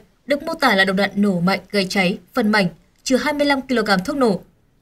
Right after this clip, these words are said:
Phiên bản mới nhất thuộc thế hệ thứ năm mang tên T B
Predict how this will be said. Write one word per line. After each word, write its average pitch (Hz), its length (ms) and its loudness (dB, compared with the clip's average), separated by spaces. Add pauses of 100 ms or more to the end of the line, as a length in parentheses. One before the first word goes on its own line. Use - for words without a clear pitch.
(160)
Phiên 339 180 -4
bản 214 200 2
mới 202 140 2
nhất 339 320 0
thuộc 240 140 2
thế 220 80 0
hệ 240 180 0
thứ 208 100 -2
năm 208 240 4
mang 202 180 4
tên 208 220 2 (340)
T - 120 2
B 254 60 4